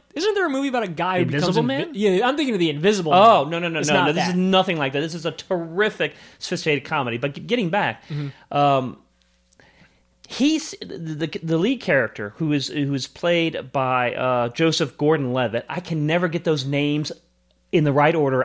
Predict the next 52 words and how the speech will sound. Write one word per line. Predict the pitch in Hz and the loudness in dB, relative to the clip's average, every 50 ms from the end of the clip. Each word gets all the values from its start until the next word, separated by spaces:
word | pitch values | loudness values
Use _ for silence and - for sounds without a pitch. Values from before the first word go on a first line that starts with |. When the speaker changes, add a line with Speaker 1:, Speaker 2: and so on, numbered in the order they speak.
| - | 0
Speaker 2:
unless | 143 139 135 135 165 - - - | 0 0 2 2 0 0 0 -4
it's | 170 - - | -4 -2 -2
in | 180 175 | -2 -2
front | 180 - 175 170 170 147 | 0 -2 0 0 0 0
of | 127 | 0
me. | 123 120 123 151 175 196 | -2 -2 -2 -2 -2 -2
Speaker 1:
By | - 190 196 | 0 2 2
the | 190 | 2
Speaker 2:
So. | 165 | 2
Speaker 1:
way, | 156 156 | 2 0
one | 170 190 196 190 | 0 2 2 2
of | 175 | 0
the | 165 156 | 0 0
most | 160 160 165 156 - | 0 0 -2 -2 -4
successful | 160 139 - - - 165 147 - - 156 156 156 147 | -6 -8 -8 -8 -6 -8 -8 -8 -8 -8 -6 -6 -6
child | 139 - - 160 156 151 147 147 143 131 - - | -6 -8 -6 -4 -2 -2 -2 -2 -4 -6 -10 -8
actors | 151 143 143 - - 143 - | -6 -6 -6 -4 -6 -8 -8
transitioning | - - - 143 135 127 143 - - 151 139 135 135 | -8 -8 -8 -6 -6 -4 -4 -6 -6 -6 -8 -8 -8
into | 131 127 - - 131 123 | -10 -10 -10 -10 -10 -8
mainstream | 131 131 127 117 - - 127 104 | -8 -8 -10 -10 -12 -14 -14 -14
Hollywood. | 113 120 113 110 - 98 117 - _ _ _ - | -12 -14 -14 -14 -16 -18 -20 -20 _ _ _ -4
Go | 151 135 | -2 0
on. | 139 | 2
Speaker 2:
And | 165 175 190 | 4 6 6
this | 233 226 247 | 6 4 2
is | 196 170 | 0 0
one | 170 185 190 | 2 2 2
of | 170 156 | 2 0
these | 165 165 160 139 - | -2 -2 -4 -6 -8
transitions. | - - 170 147 135 135 117 110 139 - - | -6 -2 0 0 0 0 0 0 0 2 2
Speaker 1:
This | - - - | 2 2 2
is | 294 | 0
it. | 220 - - - | 0 -2 -6 -4
Speaker 2:
This | 156 262 359 349 - | 0 0 0 0 0
is | 226 180 160 | -2 0 2
Speaker 1:
This | 262 247 208 | 2 2 2
Speaker 2:
the | |
Speaker 1:
is | 190 190 | 2 2
it. | 269 | 4
Speaker 2:
perfect | 196 247 320 - - - - - | 4 4 4 4 2 0 2 2
Speaker 1:
No, | - 214 139 | 2 4 4
this | 202 262 254 | 4 2 2
Speaker 2:
transition. | 226 170 | 2 2
Speaker 1:
is | - 214 240 139 120 | 2 0 0 -2 -2
it. | - | -2
This | 190 202 226 | 0 0 2
Speaker 2:
He's | 269 247 | 2 0
Speaker 1:
is | 202 | -2
Speaker 2:
playing | 175 - 156 175 208 294 294 220 185 156 | -4 -2 0 2 4 4 4 4 2 2
Speaker 1:
Yeah. | - 143 | 0 0
Speaker 2:
a | 139 | -2
teenager, | - - 180 247 294 254 196 165 160 131 170 165 135 | 0 0 0 2 4 4 4 4 2 2 0 -2 -4